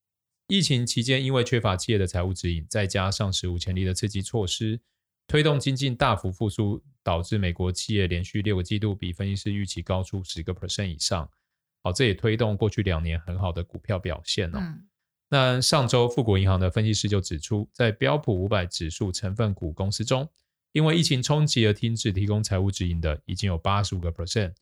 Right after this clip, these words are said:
Speaker 1: 已经恢复常规的做法，因此股票分析师将不用在黑暗中继续挣扎。富国的分析师表示，疫情期间的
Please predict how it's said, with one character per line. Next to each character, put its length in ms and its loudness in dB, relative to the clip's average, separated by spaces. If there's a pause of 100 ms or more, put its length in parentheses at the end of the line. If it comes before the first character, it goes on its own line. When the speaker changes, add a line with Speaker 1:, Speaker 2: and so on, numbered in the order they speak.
(500)
Speaker 1:
已 120 -4
经 140 -2
恢 160 2
复 180 0
常 400 -6
规 120 2
的 100 0
做 180 2
法， 300 -2 (340)
因 160 2
此 140 2
股 120 0
票 140 4
分 160 0
析 100 2
师 220 2
将 240 0
不 120 -2
用 220 2
在 460 2
黑 120 0
暗 140 2
中 240 -2
继 140 -4
续 140 -4
挣 180 -2
扎。 340 -4 (1200)
富 120 4
国 100 6
的 100 6
分 120 4
析 60 4
师 140 2
表 260 2
示， 180 0
疫 100 4
情 160 4
期 140 0
间 140 2
的 140 4